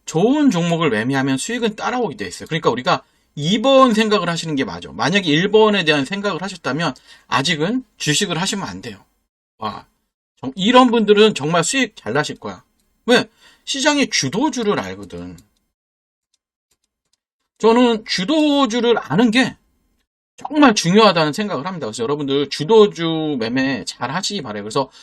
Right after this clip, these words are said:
여러분 어떤 주도주를 매매해야 되는지 이러한 부분을 여러분들이 잘만 기억을 하신다면, 어, 굉장히 수익 나는데 쉽지, 쉬우실 거예요. 그래서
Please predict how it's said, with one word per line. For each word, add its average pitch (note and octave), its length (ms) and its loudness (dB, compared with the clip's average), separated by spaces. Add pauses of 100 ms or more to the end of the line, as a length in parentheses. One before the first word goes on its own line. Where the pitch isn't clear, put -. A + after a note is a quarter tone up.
(220)
여러분 C#3+ 220 0
어떤 B3 440 2
주도주를 E3+ 500 -2
매매해야 A2+ 400 -6
되는지 G2 380 -12
이러한 C#3+ 340 0
부분을 B2+ 320 -4
여러분들이 A#2 360 -6
잘만 B2+ 440 -4
기억을 C3+ 380 -4
하신다면, F3 560 -2 (560)
어, G#2+ 440 -6
굉장히 F3 300 0
수익 B3+ 260 -2
나는데 F#3 300 -2
쉽지, - 500 -4
쉬우실 C#4 460 0
거예요. A2+ 160 -2
그래서 C3+ 260 -4